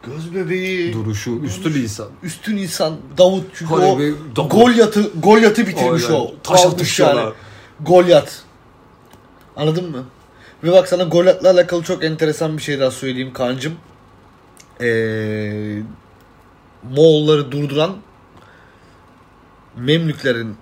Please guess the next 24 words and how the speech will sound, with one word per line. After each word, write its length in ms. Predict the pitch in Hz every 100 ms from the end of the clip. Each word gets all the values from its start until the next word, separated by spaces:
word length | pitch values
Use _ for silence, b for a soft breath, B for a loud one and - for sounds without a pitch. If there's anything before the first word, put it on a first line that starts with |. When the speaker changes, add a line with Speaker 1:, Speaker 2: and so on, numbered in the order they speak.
| _ -
Speaker 1:
e, 80 | 110 104 107
Memlük, 500 | 127 151 143 - - - _ _ -
yani 200 | 107 101
Memlük 300 | 147 156 151
Moğol 260 | 139 156 147
Savaşı'nı, 540 | 131 113 107 147 226 - _
tamam 280 | 117 156 170
mı? 80 | -
Ayn 260 | 147 160 139
Calut 360 | 147 160 160
denilen 220 | 131 139
yerde 360 | 147 120 117 113
yapıldı. 380 | 107 98 95 -
Ayn 240 | 104 107 110
Calut. 380 | 101 104 - - b b b b b b
Ayn 180 | 123 131
Calut 260 | 139 135
ne 100 | 143
demek 240 | 156 120 107
biliyor 140 | 147
musun? 200 | 139 107 95 - - _ -
Speaker 2:
Arma 260 | 104 104 104
Speaker 1:
Davut'un, 460 | 131 123 135 139 -
hayır. 220 | 117 123